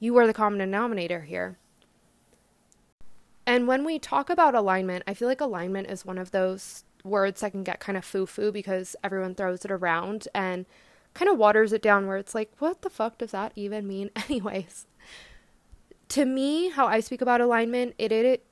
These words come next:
<laughs> what was that word? It is this feeling within you. This feeling that we're all born with that many of us forget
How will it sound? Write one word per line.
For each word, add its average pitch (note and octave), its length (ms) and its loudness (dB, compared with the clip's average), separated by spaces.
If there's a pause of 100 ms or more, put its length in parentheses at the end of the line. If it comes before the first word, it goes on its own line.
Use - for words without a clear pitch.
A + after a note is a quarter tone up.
<laughs> G#3 800 0
what G3 180 -2
was A#3 180 6
that A3 200 2
word? G#3+ 280 0 (480)
It B3+ 140 6
is C#4+ 480 4
this A3 580 2 (360)
feeling C#4+ 840 0
within G3 300 -2
you. - 280 -14 (840)
This A3+ 440 2
feeling A#3+ 440 0
that G#3+ 140 -4
we're G3+ 180 -2
all G3+ 220 2
born G#3+ 320 0
with G#3 240 -4
that F#3+ 180 -2
many F#3 300 -6
of A3+ 100 -4
us G#3+ 240 -4
forget F#3 580 -2